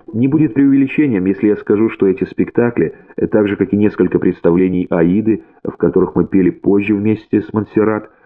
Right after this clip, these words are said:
оказались самыми триумфальными в истории театра Лисео за все последние годы.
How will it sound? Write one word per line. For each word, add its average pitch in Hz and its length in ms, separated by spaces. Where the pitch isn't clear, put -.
оказались 151 580
самыми 151 400
триумфальными 123 880
в 76 120
истории 107 400
театра 95 440
Лисео 117 600
за 85 280
все 127 300
последние 104 800
годы. 85 540